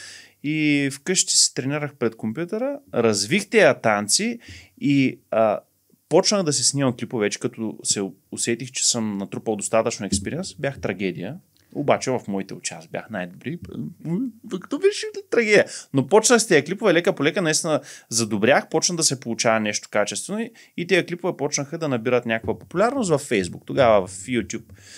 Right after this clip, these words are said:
а, много малко хора имаха YouTube, много малко гледаха YouTube, във Facebook си качвах. И след това започнаха забавните клипове. Мисълта ми е, че тези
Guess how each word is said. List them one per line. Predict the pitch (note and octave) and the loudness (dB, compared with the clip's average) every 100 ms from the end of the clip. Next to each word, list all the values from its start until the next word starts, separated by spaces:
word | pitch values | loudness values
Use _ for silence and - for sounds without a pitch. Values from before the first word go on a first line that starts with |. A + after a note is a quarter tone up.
| - F2 | -20 -12
а, | G2 A#2 A#2 A2+ A2 | -4 -2 -2 -2 -4
много | A2 A2+ B2 A2 - | -6 -8 -6 -6 -4
малко | G2+ G2 | -6 -4
хора | G#2 F#2+ | -4 -2
имаха | G2 - | -4 -6
YouTube, | G2+ C3 C#3 A2+ | -4 -4 -4 -8
много | A2 G#2 | -4 -2
малко | G2 F#2+ - | -2 -6 -8
гледаха | G2+ F#2+ F2+ | -4 -2 -4
YouTube, | F2+ A2+ E4 E4+ | -8 -8 -6 -6
във | C#4+ | -4
Facebook | - C3 G2 F#2 | 0 0 0 -8
си | - | -8
качвах. | - E3+ - C4+ C4+ - - - - - _ _ _ _ - | -2 -2 -2 -10 -12 -20 -18 -18 -20 -20 _ _ _ _ -6
И | F3 | 0
след | - D#3 F#3 | 2 4 2
това | G3+ F#3+ | 4 4
започнаха | E3 C#3+ C3 B2+ A#2+ A#2 | 6 4 2 0 -2 -4
забавните | G#2 G2 G#2 G2+ G2+ G2 | -4 2 2 2 -2 -8
клипове. | D3+ F3 A3 | -10 -6 -4
Мисълта | G3+ - B2+ C3+ | 0 0 -2 -4
ми | G3 | -6
е, | G#3 | -2
че | - D3+ - | -4 -4 -4
тези | D3 E3 F3+ G3+ F#3+ D#3 | 0 0 0 -4 -4 -6